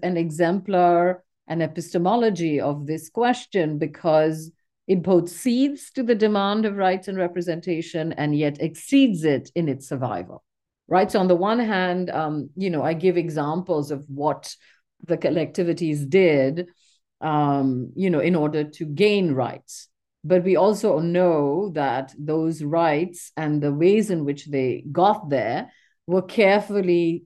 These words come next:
strategically managed in order to make those rights readable to the state, right? So in some ways, and I think, again, nothing I'm saying in this book is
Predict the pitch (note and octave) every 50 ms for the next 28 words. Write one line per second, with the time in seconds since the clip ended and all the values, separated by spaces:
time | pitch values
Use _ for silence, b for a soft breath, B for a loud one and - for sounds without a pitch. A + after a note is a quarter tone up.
0 | _ _ - - - - - - G#3+ G3+ F3+ F#3+ - A#3+ A3+ G#3 F3 G3 F#3 F#3
1 | F#3 E3 D#3 D#3+ E3 G3 A3+ A#3 G3+ E3 C3+ A2+ A#2+ C3+ - - - - F3+ D#3
2 | B2+ D3 D#3+ E3+ E3+ E3+ F#3 E3+ D3+ D3+ D3+ D#3 E3 D#3+ - - D3 D3 C3+ C3
3 | C3+ C#3+ C3+ C3+ C3 C3 C3+ - - _ - D3 D3+ F3 A#3+ C4+ C4 F#3+ F#3 E3
4 | A#2+ B2+ A#2+ G#2 G#2 A#2+ - D3 A#2 A#2 A2 - - - - - - - - -
5 | _ _ _ _ _ _ _ _ _ _ _ _ _ E3 E3 F3+ G#3+ G#3+ - A#3
6 | A3 G3+ G#3 G#3+ G#3+ A3 B3+ A#3 A#3+ A#3 A3+ G#3+ G#3+ G#3+ - A#3 A#3+ B3 B3 B3
7 | D4 D4+ C#4+ - A3 G#3 F#3+ B3 C4 C4 C4 B3+ A#3+ G#3+ F3+ - b b b _
8 | _ G3 G3+ A3 A#3+ A#3 - - E4 C#4+ C4 A#3 G#3+ G3+ G3 F#3+ - G#3+ G3 F#3+
9 | F#3 F3+ F3 F3 E3 E3 E3 D3+ C#3+ E3 F#3 G3 F3 - - F3+ E3+